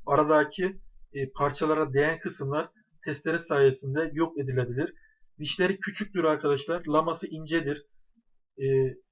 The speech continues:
şekle biraz dikkatinizi çekersek arkadaşlar, şekle bir odaklanın. Dişlerinin arkadaşlar, e,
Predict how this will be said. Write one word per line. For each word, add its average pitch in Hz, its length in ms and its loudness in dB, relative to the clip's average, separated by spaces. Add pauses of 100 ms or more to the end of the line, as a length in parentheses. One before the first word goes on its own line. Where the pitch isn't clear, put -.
şekle 175 380 -2
biraz 180 260 0
dikkatinizi 170 720 -6
çekersek 180 480 -8
arkadaşlar, 143 500 0
şekle 147 360 -4
bir 156 140 -4
odaklanın. 156 600 -2 (640)
Dişlerinin 170 580 -2
arkadaşlar, 170 640 -2 (580)
e, 143 320 -2